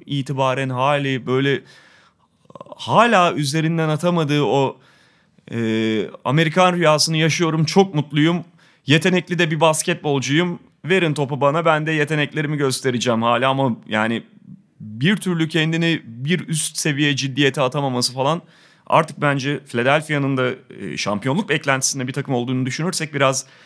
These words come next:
rahatsız edici bir hal aldı. Bu savunmada da çünkü ortaya çıkıyor.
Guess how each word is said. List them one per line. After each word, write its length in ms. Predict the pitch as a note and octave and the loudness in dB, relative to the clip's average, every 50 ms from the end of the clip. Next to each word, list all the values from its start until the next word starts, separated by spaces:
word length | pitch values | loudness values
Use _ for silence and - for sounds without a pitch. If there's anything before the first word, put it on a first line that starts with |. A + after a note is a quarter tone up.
| - _ - | -20 _ -6
rahatsız 400 | A#2+ A#2+ A#2+ B2+ B2+ - - C#3+ | -2 0 0 0 0 0 0 0
edici 340 | C#3+ B2+ A2+ A#2 C#3+ A2+ G#2+ | 0 -2 -2 -2 -4 -4 -4
bir 80 | A2 G#2+ | -2 -2
hal 180 | G#2 G#2 G#2 | -2 -2 -2
aldı. 300 | F#2+ E2+ D2+ C2 - - - _ _ _ _ _ _ _ _ _ _ D#3 | -2 -4 -6 -8 -10 -16 -20 _ _ _ _ _ _ _ _ _ _ 0
Bu 80 | G#3 | 2
savunmada 540 | G#3+ - F#3 E3 E3+ F#3 F3+ F3 F3 A#3 B3 | 4 4 4 4 4 4 2 2 2 2 0
da 120 | A#3 F3+ | 0 -2
çünkü 280 | C#3+ - - A2 G2 G2+ | -4 -4 -4 -4 -4 -2
ortaya 300 | F2+ F2 E2 - E2 D#2+ | -4 -4 -4 -4 -6 -6
çıkıyor. 320 | D2+ - - - - - | -6 -6 -8 -10 -14 -18